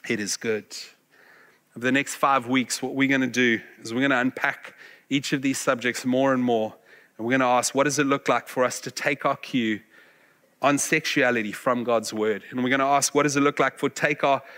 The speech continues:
for us to take our cue on sexuality from God's design? And ultimately, we're gonna call ourselves to submit our sexuality to his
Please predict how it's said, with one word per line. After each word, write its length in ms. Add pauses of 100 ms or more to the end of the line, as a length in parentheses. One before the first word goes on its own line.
(140)
for 160
us 220
to 60
take 280
our 120
cue 300
on 140
sexuality 720
from 340
God's 320
design? 600 (380)
And 100
ultimately, 680
we're 100
gonna 160
call 300
ourselves 360
to 140
submit 800
our 160
sexuality 920 (400)
to 160
his 640